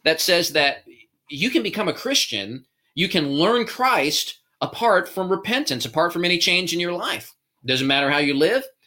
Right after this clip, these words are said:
Uh, you don't need to look different than the world. Uh, some, some even say that we shouldn't even call people to repentance,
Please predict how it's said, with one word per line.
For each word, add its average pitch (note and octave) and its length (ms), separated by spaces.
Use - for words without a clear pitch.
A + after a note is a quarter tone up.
Uh, B2 240
you B2 320
don't C#3+ 220
need D#3+ 160
to E3 80
look D#3+ 220
different E3+ 260
than E3 100
the E3 80
world. G3+ 440
Uh, B2 160
some, F3 240
some G3+ 240
even E3 180
say D#3 220
that D3+ 160
we D3+ 80
shouldn't F#3 220
even E3 200
call B3+ 380
people C3 320
to B2+ 140
repentance, A#2+ 720